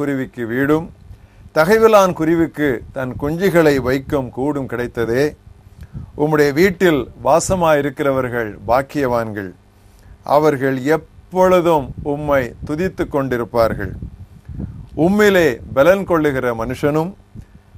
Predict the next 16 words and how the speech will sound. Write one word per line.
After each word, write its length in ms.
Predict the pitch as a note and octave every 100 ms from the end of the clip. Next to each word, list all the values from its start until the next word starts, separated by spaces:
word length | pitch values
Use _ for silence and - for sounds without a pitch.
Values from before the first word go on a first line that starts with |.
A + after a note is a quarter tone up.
| -
தங்கள் 260 | D3+ E3 E3+ D#3+
இருதயங்களில் 640 | G3+ A3+ G3+ F#3 E3 C3 A2+ -
செவ்வையான 720 | C#3+ D3 F3+ F#3+ F#3+ G3+ G#3+ D#3
வழிகளை 420 | C#3 E3 D#3+ D3+ A#2 - - C#3
கைக்கொண்டிருக்கிறவர்களும் 1160 | D#3 - F3+ D#3 C3+ C#3 B2 B2 A#2+ B2 C#3 C3 -
பாக்கியவான்கள். 800 | A#2+ B2 C#3 A#2 A2 G#2+ G#2 F#2 - _ _ _ - - - _ - _ A2
அழுகையின் 560 | C#3 G3 G3 F#3 D3+ C3
பள்ளத்தாக்கை 760 | B2 E3 E3+ D3+ D3 C#3+ C3+ A#2+ - A2+
உருவ 320 | C3 E3 D#3+ B2+
நடந்து 400 | A2+ B2+ C3 C3 C3+ - - - - - - - B2
அதை 220 | C#3 D3 C3+ - A#2+
நீரூற்றாக்கிக் 800 | C#3+ F#3 G3+ F#3 F3 D3+ C#3 C3+
கொள்ளுகிறார்கள். 680 | C3 B2 A2+ A#2 A2+ G#2 F#2+ - _ _ _ _ - - - A2+
மழையும் 560 | B2+ D3 D#3+ E3 E3 E3 -
குளங்களை 500 | A#2+ B2+ C3 B2+ B2 A#2+ A2+
நிரப்பும். 520 | G#2+ A2+ - G#2+ F#2